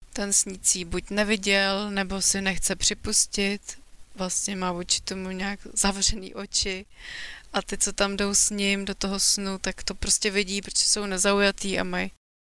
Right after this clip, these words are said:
mají to třeba nějak úplně jinak, nebo mají i nějaký jiný s-,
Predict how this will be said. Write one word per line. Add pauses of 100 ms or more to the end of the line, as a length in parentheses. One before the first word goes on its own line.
(360)
mají
to
třeba
nějak
úplně
jinak,
nebo
mají
i
nějaký
jiný
s-,